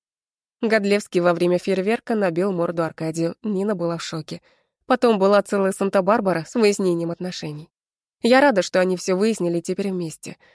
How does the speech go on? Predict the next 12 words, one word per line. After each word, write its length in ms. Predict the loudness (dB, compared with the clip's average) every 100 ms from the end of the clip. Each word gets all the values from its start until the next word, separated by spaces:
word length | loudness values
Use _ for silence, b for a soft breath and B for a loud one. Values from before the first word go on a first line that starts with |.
| b
Вся 240 | -4 0 0
семья 340 | 0 -2 -4
выдохнула. 560 | -6 -8 -10 -10 -10 -14 _ _ _ _ _ _ _ _ _ 0
Никак 420 | 0 2 0 0
не 100 | -2
получается. 760 | -2 -4 -4 -6 -6 -10 -16 -18 _ _ _ _
Нина 240 | 2 4 4
выходит 380 | 2 2 0 -2
из 80 |
спальни, 360 | -4 -2 0 0
немного 400 | 2 2 4 2
бледная, 480 | 2 2 2 0